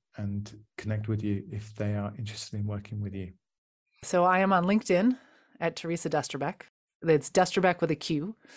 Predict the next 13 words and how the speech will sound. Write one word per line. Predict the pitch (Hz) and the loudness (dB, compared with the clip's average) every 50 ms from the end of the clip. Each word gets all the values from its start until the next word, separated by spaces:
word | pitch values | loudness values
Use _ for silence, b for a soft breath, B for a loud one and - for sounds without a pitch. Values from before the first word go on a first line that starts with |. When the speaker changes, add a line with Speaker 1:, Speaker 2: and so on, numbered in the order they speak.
| B B B B B B B B | B B B B B B B B
Speaker 2:
And | - 202 202 202 | 2 4 6 6
then | 202 196 196 190 190 190 190 190 - - | 6 6 6 6 6 6 4 2 0 2
my | 185 185 185 | 4 4 6
website | 185 208 214 214 - - 208 180 180 175 - | 6 6 6 4 4 2 4 4 4 2 2
is | 208 180 170 170 165 156 - - - | 2 2 2 2 2 0 -4 -8 -8
emerge | 202 190 196 190 185 185 185 185 190 202 196 180 - - | -6 -4 -2 0 0 2 2 4 4 2 2 0 -4 -8
book | - 165 190 185 180 - | -4 -2 -2 -2 -2 -2
circles | - - 190 180 175 - 233 233 262 277 285 269 - - - _ - | -4 -2 -2 0 2 2 4 4 4 2 0 -2 -8 -12 -16 _ -6
with | 165 160 | -4 -4
an | 165 156 | -2 0
S | 170 202 - - - | 0 0 0 -2 -4
dot | - - 185 165 - - | 0 2 2 2 2 0
com. | - - 156 147 131 - | -4 -4 -4 -4 -4 -8